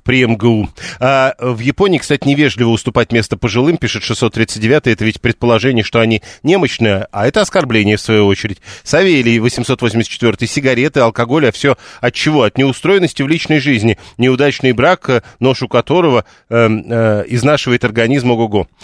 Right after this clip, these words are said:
А, Виталий, что мы вкладываем в уважение? Это что, позвонить своему старому родственнику, уступить деду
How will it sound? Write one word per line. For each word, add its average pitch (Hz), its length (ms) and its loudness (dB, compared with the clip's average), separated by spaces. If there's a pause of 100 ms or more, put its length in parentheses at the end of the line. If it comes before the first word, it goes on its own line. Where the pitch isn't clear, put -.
(160)
А, 127 440 2
Виталий, 135 340 0
что 160 220 -2
мы 214 100 0
вкладываем 156 520 0
в 143 40 2
уважение? 135 680 0
Это - 260 -6
что, - 160 -4
позвонить 127 440 0
своему 147 300 0
старому 151 380 0
родственнику, 175 540 0
уступить 120 380 -4
деду 131 300 0